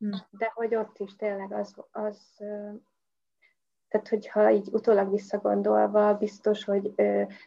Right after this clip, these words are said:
Speaker 2: célszerűbb lett volna ott, ö, rá, ö,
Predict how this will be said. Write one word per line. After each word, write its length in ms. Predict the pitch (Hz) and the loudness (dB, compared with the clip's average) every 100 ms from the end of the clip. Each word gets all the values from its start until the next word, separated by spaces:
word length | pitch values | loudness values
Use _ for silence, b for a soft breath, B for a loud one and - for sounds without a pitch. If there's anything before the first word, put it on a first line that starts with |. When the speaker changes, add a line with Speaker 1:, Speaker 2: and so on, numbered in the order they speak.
| _ | _
Speaker 2:
célszerűbb 580 | 220 226 226 214 208 202 | 4 4 4 4 6 6
lett 220 | 202 - | 2 2
volna 480 | 202 202 196 196 202 | 2 2 2 0 0
ott, 360 | 196 - _ | -2 -8 _
ö, 220 | 202 202 202 196 B - | -2 0 -2 -4 B -8
rá, 460 | - 208 208 208 - | -2 2 4 4 4
ö, 140 | 208 | 2